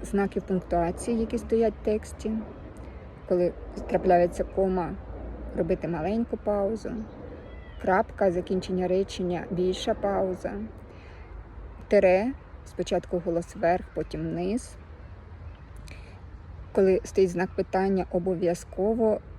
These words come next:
речення повинно звучати як питальне речення, е, наголошуючи на питальному слові. Хто пливе через річку?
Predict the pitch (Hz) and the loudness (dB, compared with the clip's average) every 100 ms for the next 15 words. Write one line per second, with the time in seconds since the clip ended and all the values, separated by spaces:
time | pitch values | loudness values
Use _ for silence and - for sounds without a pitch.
0 | - - - - - - - - - 196 | -16 -18 -18 -18 -18 -18 -18 -10 0 4
1 | 190 - 180 185 180 180 175 - 170 - | 4 2 0 0 0 0 -2 -6 -8 -2
2 | 175 180 - 175 165 - 180 - 175 - | -2 -2 -2 -2 -2 -4 -6 -4 -2 0
3 | 180 185 185 175 180 - 202 202 202 - | 0 2 2 2 2 -2 -2 0 -2 -8
4 | - - - 180 185 180 180 - - - | -16 -12 0 4 6 4 2 -2 -12 -18
5 | - 196 190 180 185 185 185 - 180 - | -4 2 4 6 6 4 4 2 2 2
6 | - 185 185 180 180 - 185 185 175 185 | 0 2 2 2 0 0 0 4 4 4
7 | 185 180 - 180 180 185 - 208 - - | 2 0 -2 2 2 0 -6 -8 -14 -18
8 | - - - - - 381 277 - 185 175 | -18 -18 -16 -16 2 8 8 6 2 0
9 | 170 - - 175 156 - - - - - | 0 -4 -4 -4 -4 -8 -8 -10 -16 -14